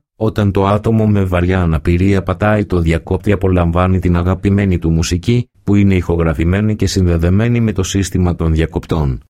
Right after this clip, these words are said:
Η χρήση των αντικειμένων αναφοράς ως μέθοδος για την υποστήριξη και την ανάπτυξη της επικοινωνίας περιγράφτηκε για πρώτη φορά σε παιδιά με διπλή αισθητηριακή αναπηρία παρένθεση Ockel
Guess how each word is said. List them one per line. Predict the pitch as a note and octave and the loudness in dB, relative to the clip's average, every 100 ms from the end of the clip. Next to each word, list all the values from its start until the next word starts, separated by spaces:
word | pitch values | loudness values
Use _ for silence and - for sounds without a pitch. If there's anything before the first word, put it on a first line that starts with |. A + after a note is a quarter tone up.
| _ - | _ -4
Η | A2+ | -4
χρήση | - B2+ B2 A2 | 0 -2 0 -2
των | G2 F2 | -2 -2
αντικειμένων | D#2+ D#2 F2 F2+ F#2+ E2+ D#2 | 0 -2 -2 0 0 0 0
αναφοράς | D#2 D2+ E2 F2+ F#2 - | 0 0 0 0 0 0
ως | F2+ | -2
μέθοδος | E2+ G2 G#2 F2 E2 | 0 -2 -2 -2 0
για | E2 E2 | -2 -2
την | F2+ | 0
υποστήριξη | E2+ F2 - A2 G#2 - F#2 | 0 -2 -2 -2 -2 -2 -4
και | G2 | -2
την | F2+ F2 | 0 0
ανάπτυξη | F2 G2+ G#2 - C#2+ D#2+ | 2 0 -2 -6 -4 -4
της | D#2 D2+ | -4 -4
επικοινωνίας | D#2+ E2 F2 F2+ G2 G#2 G2+ - | -4 -4 -2 0 0 0 -2 -2
περιγράφτηκε | G2 E2+ E2+ G2+ G#2 - E2 F#2+ | -2 -2 -2 -2 -2 -4 -4 -2
για | E2+ E2+ | -2 -2
πρώτη | G#2+ A2 G2+ | -2 -2 -4
φορά | - G2 G2+ | -2 -2 -2
σε | G2 F2 | -2 -4
παιδιά | D#2 D2+ F#2+ G#2+ | -4 -2 -2 0
με | G2+ | 0
διπλή | G2 G#2 A2 | -2 0 0
αισθητηριακή | A2 - E2+ D#2+ D#2 D#2 - G2 | 0 -4 -4 -2 -2 -2 -2 0
αναπηρία | D#2+ D2+ F2 F2 G2 F2+ | 0 0 0 0 0 0
παρένθεση | F2 F2 G2 G2+ G2+ G#2+ A2 | -2 -2 -2 -2 -4 -2 -2
Ockel | A#2+ G#2+ | 0 0